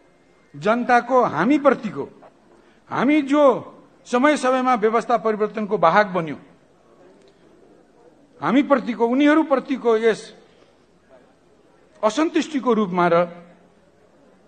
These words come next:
जनताका जवाब तलबको रूपमा मैले बुझेको छु, मैले लिएको छु। "किन यस्तो गर्यो,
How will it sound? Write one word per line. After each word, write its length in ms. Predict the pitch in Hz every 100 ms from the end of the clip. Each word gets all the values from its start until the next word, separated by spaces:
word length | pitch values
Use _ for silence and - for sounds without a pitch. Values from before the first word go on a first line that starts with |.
| _ _ _ _ -
जनताका 640 | 147 226 302 320 285 285
जवाब 460 | 247 165 240 269 277
तलबको 380 | 247 233 185 233
रूपमा 240 | 208 190
मैले 500 | 196 175 175 175 175 - -
बुझेको 420 | 143 180 240 226
छु, 200 | - 240 294 -
मैले 260 | 175 180 156
लिएको 380 | 175 170 143 131
छु। 140 | - - _ _ _ _ _ _ _ _ _ _ -
"किन 160 | 320
यस्तो 360 | 359 339 - 190
गर्यो, 280 | 190 147